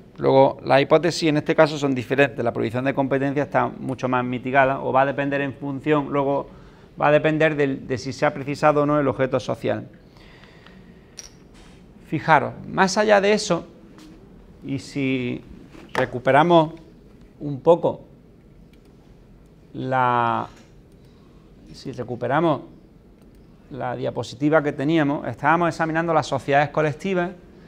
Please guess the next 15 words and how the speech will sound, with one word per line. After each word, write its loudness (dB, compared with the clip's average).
Bueno, 0
pues -2
ya 4
hemos 0
precisado 2
algo 2
más 2
y -4
en -4
consecuencia, -2
aunque -6
no -2
tengamos -2
muchas -2
ganas, 0